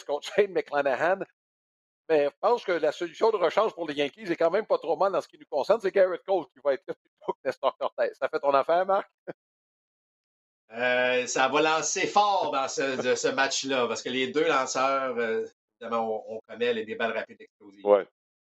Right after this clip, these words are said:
Speaker 1: Ouais. Donc, euh, ce sera le premier de cette série à Tampa cette fois-ci. La semaine passée, les Yankees ont balayé les Rays de Tampa Bay. Voilà ce qui complète, euh, ce balado. J'espère encore une fois que cela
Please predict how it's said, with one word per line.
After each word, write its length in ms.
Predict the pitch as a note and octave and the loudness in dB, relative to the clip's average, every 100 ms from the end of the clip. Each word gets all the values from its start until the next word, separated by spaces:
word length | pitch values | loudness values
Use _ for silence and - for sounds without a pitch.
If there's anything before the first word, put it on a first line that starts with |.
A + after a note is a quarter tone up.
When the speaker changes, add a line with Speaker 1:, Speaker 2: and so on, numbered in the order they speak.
| _ _ _ _ | _ _ _ _
Speaker 1:
Ouais. 120 | F#2 - | 0 4
Donc, 240 | C3+ D3+ D#3 | 4 2 0
euh, 300 | C3+ C3 B2 | 2 2 0
ce 100 | B2 | -6
sera 240 | - D3 | 0 2
le 140 | C3+ B2+ | 2 -2
premier 280 | B2+ C3 | -4 -6
de 120 | C#3 A#2 | -4 -4
cette 320 | C3 - A#2 | -4 -6 -8
série 360 | - A2+ - - _ _ | -8 -14 -14 -20 _ _
à 120 | F3 | 4
Tampa 360 | D#3 C#3+ B2+ D3 | 4 0 -4 -6
cette 160 | D3 - | -8 -6
fois-ci. 220 | C3 - | -6 -4
La 80 | C3 | -8
semaine 160 | - A#2 | -8 -6
passée, 320 | A2+ G#2+ C#3 | 0 0 0
les 140 | G#2+ G#2+ | _ -20
Yankees 220 | _ B2+ | _ -20
ont 120 | - G2+ | -14 0
balayé 420 | B2 A2+ G2+ G#2+ - _ _ _ | 2 2 -6 -10 -12 _ _ _
les 120 | G2+ | 0
Rays 240 | G2 A2+ A#2+ A#2 C#2+ | 2 0 -2 -4 -4
de 200 | A2+ A#2 - | -4 -4 -2
Tampa 300 | G2+ F2+ E2+ | -6 -6 -8
Bay. 120 | - _ _ _ | -10 _ _ _
Voilà 160 | C#3 G#3 | 2 2
ce 40 | |
qui 80 | - | -2
complète, 340 | G#3 F#3+ A3+ A#3+ F#3+ | -2 0 0 -2 0
euh, 240 | F3+ F3 | 0 0
ce 220 | - F#3 | -2 -4
balado. 500 | E3+ E3 D#3+ D3+ G3 | -2 0 0 0 -2
J'espère 360 | F3 D3+ E3+ D#3+ - | -2 -4 -2 -4 -4
encore 280 | C#3+ D3 | -6 -4
une 100 | C#3 | -6
fois 160 | A#2 D#3 | -6 -8
que 180 | - C3+ | -6 -10
cela 280 | - C#3+ | 4 4